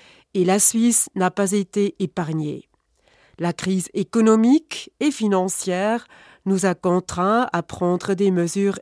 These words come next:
extraordinaires. Nous avons toutefois su faire preuve de clairvoyance et d'une certaine sérénité,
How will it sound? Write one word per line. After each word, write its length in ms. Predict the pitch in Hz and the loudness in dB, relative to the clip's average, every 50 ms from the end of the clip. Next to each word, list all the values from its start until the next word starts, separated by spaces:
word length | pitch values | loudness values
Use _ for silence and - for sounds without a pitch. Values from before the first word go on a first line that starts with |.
| - - | -6 -4
extraordinaires. 1120 | - 262 - - - - - 170 156 139 147 135 143 156 151 151 131 90 - - _ _ _ _ _ _ _ _ _ _ _ _ _ _ _ _ - | -4 -2 -2 -4 -6 -6 -4 -6 -6 -6 -8 -6 -6 -6 -6 -6 -8 -12 -14 -18 _ _ _ _ _ _ _ _ _ _ _ _ _ _ _ _ -6
Nous 200 | 165 170 156 175 | -4 -2 0 0
avons 240 | 165 160 170 175 | 0 0 0 -2
toutefois 600 | - - 196 202 - - - - 214 214 226 233 220 _ - - - _ | -2 -2 -4 -4 -4 -4 -2 2 4 4 4 2 0 _ -16 -20 -20 _
su 240 | - - - 180 175 | -8 -6 -4 -2 -4
faire 320 | 165 - - 196 190 190 - | -4 -4 -4 -4 -4 -4 -6
preuve 640 | - - - - 214 220 233 240 240 233 202 - - - | -10 -6 -2 2 4 4 6 6 4 4 2 -2 -6 -6
de 100 | 175 160 | -6 -6
clairvoyance 1040 | - - 165 185 196 185 196 208 202 190 190 185 185 190 202 214 202 - - - - - - - - _ _ _ | -4 -2 0 0 0 2 4 2 4 4 2 0 2 0 0 0 -2 -4 -4 -6 -8 -10 -18 -20 -20 _ _ _
et 100 | - 202 | -6 -4
d'une 200 | 160 185 196 190 | -2 -2 -2 0
certaine 520 | - - 185 170 - - - 185 180 185 185 - | 0 -2 -2 -4 -4 -4 -2 -2 0 -2 -2 -4
sérénité, 920 | - - 247 269 277 254 214 196 185 160 - - 175 156 156 156 165 165 | -2 -2 0 0 2 2 2 2 0 0 -2 -4 -4 -2 -2 -2 -4 -6